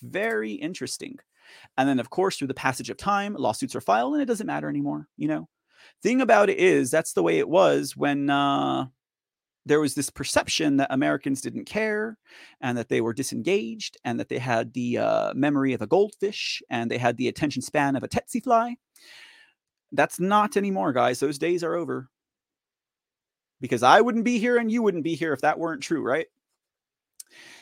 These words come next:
So let's see here. Finishing up this article, it says, "Ballot gatherers know Republicans use dumb technology." Relational databases, S Q L, N C O A, Melissa,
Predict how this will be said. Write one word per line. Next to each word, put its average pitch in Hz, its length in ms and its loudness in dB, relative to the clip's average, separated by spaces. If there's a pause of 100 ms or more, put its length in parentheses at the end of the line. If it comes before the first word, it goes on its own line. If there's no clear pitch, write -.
So 170 180 2
let's 170 180 4
see 175 100 -2
here. - 440 -2
Finishing 196 340 2
up 180 80 -4
this - 160 -4
article, 156 340 0
it - 80 -4
says, 143 200 0
"Ballot 175 360 6
gatherers 170 560 2
know 127 600 2
Republicans 165 600 0
use 151 300 -4
dumb 139 420 4
technology." 175 720 -4 (340)
Relational 180 640 2
databases, 165 880 2
S 131 220 2
Q 139 260 2
L, 131 380 6
N 127 160 -4
C 123 240 0
O 107 100 4
A, 143 380 2
Melissa, 117 580 2